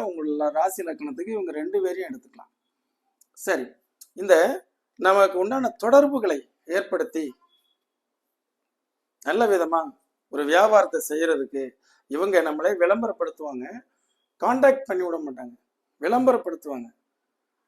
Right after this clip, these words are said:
கான்டாக்ட் பர்சன் ஒருத்தங்க இருக்காங்க இல்லையா, உங்க ப்ராடக்டை நல்ல விதமா தரமா நீங்க செய்வீங்க.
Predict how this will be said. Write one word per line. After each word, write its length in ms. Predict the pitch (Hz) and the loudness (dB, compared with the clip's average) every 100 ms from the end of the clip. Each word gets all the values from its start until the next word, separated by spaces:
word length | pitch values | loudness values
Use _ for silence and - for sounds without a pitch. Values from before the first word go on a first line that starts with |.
| _ - | _ -2
கான்டாக்ட் 460 | 180 247 269 269 - | 0 2 2 2 0
பர்சன் 380 | 208 - 196 196 | 0 -2 -4 -4
ஒருத்தங்க 280 | 170 175 156 | -6 -8 -8
இருக்காங்க 260 | 156 160 139 | -8 -6 -6
இல்லையா, 240 | 135 131 135 _ _ _ | -6 -8 -12 _ _ _
உங்க 140 | 139 135 170 | -12 -4 4
ப்ராடக்டை 460 | 202 208 - 190 180 | 6 6 4 0 0
நல்ல 140 | 156 190 175 | 0 0 0
விதமா 300 | 151 147 160 - _ _ _ _ _ - | -4 -10 -18 -20 _ _ _ _ _ -4
தரமா 280 | 175 196 220 214 | 2 4 4 0
நீங்க 180 | 180 - | -2 -6
செய்வீங்க. 360 | 160 160 151 | -8 -8 -8